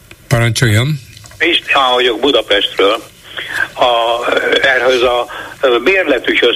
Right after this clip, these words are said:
Speaker 2: szeretnék hozzászólni.
Speaker 1: Igen.
Speaker 2: Mert én szerintem bérletügy nincs.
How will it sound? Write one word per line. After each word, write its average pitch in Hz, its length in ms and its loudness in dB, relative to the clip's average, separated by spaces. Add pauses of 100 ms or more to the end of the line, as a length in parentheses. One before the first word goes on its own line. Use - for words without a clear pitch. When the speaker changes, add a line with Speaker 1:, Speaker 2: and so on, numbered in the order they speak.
Speaker 2:
szeretnék 110 440 0
hozzászólni. 92 840 0 (120)
Speaker 1:
Igen. 120 260 0 (460)
Speaker 2:
Mert 135 140 0
én 175 300 0
szerintem 151 500 0
bérletügy 139 600 0
nincs. 92 340 0